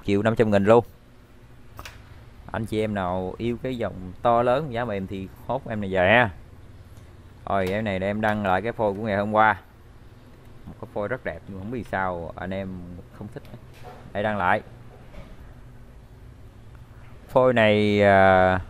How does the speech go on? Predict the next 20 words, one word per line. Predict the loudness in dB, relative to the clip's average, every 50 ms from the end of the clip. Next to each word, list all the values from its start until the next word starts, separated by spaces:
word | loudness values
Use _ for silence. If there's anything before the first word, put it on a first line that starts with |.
| -16 -6 0
ngày | 4 4
hôm | 4 6 6
nay | 4 2 2
mình | 2 0 -2 -2 2
đặt | 2 2 2 2 -2
cho | 0
nó | 2 4 4 2
cái | 4 2 2
mã | 2 4 4 4 6 4 4
là | 4 4 4 6 4 4
K | 2 2 2 4 4 4 4 2 0
N | 0 -2 -2 0
bốn | 2 2 2 2 2
đi. | 0 -2 -2 -4 -12 -16 -18 -18 -18 -20 -20 -20 -20 -20 -20 -20 -20 -20 -20 -20 -20 -20 -20 -18 -8 -2
<clears throat> | -2 -2 -2 -2 -10 -16 -20 -20 -20 -20 -20 -20 -20 -20 -10
Cái | -8 -6
này | -4 -4 -4
thì | -4 -4
nó | -2 -2 0
lỗ. | 0 0 0 2 2 2